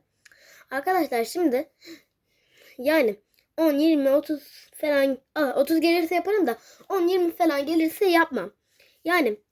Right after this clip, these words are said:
yirminin üstündeki bütün her şeyi yaparım anlayacağınız. O yüzden sizden yirminin üzerinde yorum yapmanızı istiyorum. Yani birçoğunuz beni tanıyor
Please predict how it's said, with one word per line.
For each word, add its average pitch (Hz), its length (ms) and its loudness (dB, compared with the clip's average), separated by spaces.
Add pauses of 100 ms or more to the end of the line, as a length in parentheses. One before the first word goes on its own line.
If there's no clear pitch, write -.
(100)
yirminin 285 800 2
üstündeki 269 600 -2
bütün 311 260 0
her 415 160 4
şeyi 381 300 2
yaparım 311 320 2
anlayacağınız. 220 640 -2 (540)
O 381 100 2
yüzden 311 600 2
sizden 330 420 0 (260)
yirminin 370 320 6
üzerinde 320 460 2 (500)
yorum 285 320 0
yapmanızı 247 480 -2
istiyorum. 233 580 0 (580)
Yani 294 400 2 (680)
birçoğunuz 359 720 2
beni 359 160 0
tanıyor 320 500 2